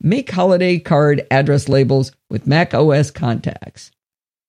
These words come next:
Well, Bart and I postponed programming by stealth this week so I could have a more relaxing holiday. To be honest, I couldn't for the life of me figure out how to do my homework for class and find time to record with him and create the NosillaCast,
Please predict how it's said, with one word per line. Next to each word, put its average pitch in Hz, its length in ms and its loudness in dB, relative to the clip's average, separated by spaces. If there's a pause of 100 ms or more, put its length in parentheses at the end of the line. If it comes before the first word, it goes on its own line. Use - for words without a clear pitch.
(540)
Well, 262 120 -2
Bart 381 240 -2
and 254 80 -4
I 240 80 0
postponed 196 580 0
programming 160 480 2
by 135 160 0
stealth 190 380 0
this 135 200 0
week 147 220 0
so 254 140 0
I 311 100 0
could 240 140 0
have 180 180 0
a 156 40 2
more 143 220 2
relaxing 135 540 -2
holiday. 214 540 0 (460)
To 226 60 -10
be 269 140 0
honest, 240 400 -2
I 262 80 -2
couldn't 254 220 -2
for 220 120 -6
the 139 120 0
life 175 320 0
of 170 80 0
me 160 100 2
figure 139 300 0
out 139 260 0 (240)
how 220 140 0
to 214 100 2
do 185 220 2
my 294 160 2
homework 214 340 0
for 208 160 -4
class 135 460 -2 (120)
and 285 240 0
find 180 320 -2
time 156 340 0
to 139 60 0
record 180 480 0
with 151 140 0
him 143 260 0 (300)
and 330 240 0
create 208 300 0
the 202 60 0
NosillaCast, 160 840 0